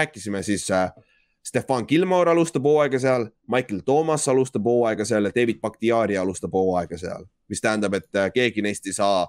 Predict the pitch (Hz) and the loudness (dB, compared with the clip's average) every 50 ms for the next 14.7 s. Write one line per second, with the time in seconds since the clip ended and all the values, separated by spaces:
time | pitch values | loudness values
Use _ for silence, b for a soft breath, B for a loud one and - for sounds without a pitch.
0 | _ _ _ _ _ _ _ _ _ - - 110 113 107 101 92 80 - 135 135 | _ _ _ _ _ _ _ _ _ -4 -2 0 0 0 0 -2 -2 0 -2 -2
1 | 123 - - 104 101 78 85 - 107 110 104 98 92 87 85 - _ - 92 101 | -2 -2 -6 -6 -4 -4 -4 -4 -4 -2 0 0 0 -2 -4 -6 _ -8 -4 -4
2 | 98 92 - - 92 90 87 90 104 104 95 87 80 82 73 73 78 - _ _ | -4 -4 -4 -6 -6 -4 -2 -2 -2 -2 -2 -4 -6 -6 -10 -12 -14 -16 _ _
3 | _ _ _ _ _ _ _ _ _ _ _ _ _ _ _ _ _ _ _ _ | _ _ _ _ _ _ _ _ _ _ _ _ _ _ _ _ _ _ _ _
4 | _ _ - - 92 90 - - 101 90 90 90 90 87 87 87 90 90 90 90 | _ _ -6 -4 -2 -2 0 0 0 0 0 0 0 0 0 0 0 2 2 2
5 | 90 90 90 90 82 - _ _ _ _ _ _ _ _ - - 117 147 175 185 | 2 0 0 -2 -4 -6 _ _ _ _ _ _ _ _ -10 -4 -2 0 0 0
6 | 156 - - - 98 98 117 127 120 113 101 - - - 123 139 156 151 135 113 | -2 -2 -6 -12 -8 -4 -2 0 0 0 -2 -4 -6 -2 0 0 0 0 -2 0
7 | 110 151 151 139 120 104 - 110 101 101 98 110 123 120 104 104 101 98 95 95 | 0 2 2 2 0 -2 0 -2 -2 -2 0 0 0 0 2 2 2 2 2 2
8 | 92 90 90 85 - 127 127 113 - 95 95 - 90 85 87 87 85 85 85 82 | 2 0 -2 0 0 0 0 0 -2 -6 -4 -4 -4 -6 -4 -4 -4 -4 -6 -6
9 | 80 80 80 - - - _ _ _ _ _ _ _ _ _ _ _ _ _ _ | -6 -8 -10 -12 -16 -20 _ _ _ _ _ _ _ _ _ _ _ _ _ _
10 | _ _ _ _ _ _ _ _ _ - 87 90 82 - _ - 101 92 90 87 | _ _ _ _ _ _ _ _ _ -6 -4 -4 -4 -6 _ -2 2 2 4 4
11 | 87 87 85 - - - 123 123 123 117 - - 104 92 95 92 92 107 127 135 | 2 2 0 -2 -2 0 0 0 0 0 -2 -2 -2 -2 0 0 2 2 2 2
12 | 123 95 98 92 92 - - - 101 98 87 90 85 - 92 85 95 80 101 98 | 2 2 0 0 0 -2 -2 0 0 0 0 0 -2 -2 -4 -4 -2 -2 0 0
13 | 92 90 90 90 95 98 98 95 92 90 104 110 107 107 - - 98 101 92 90 | 0 0 -2 -2 -2 -2 -2 -2 -2 0 0 -2 -2 -4 -6 -4 -2 -2 -2 -2
14 | - 85 92 87 82 - 90 85 104 104 101 87 - 87 | -4 -4 -6 -4 -4 -6 -6 -2 -2 -2 -2 -2 -4 -4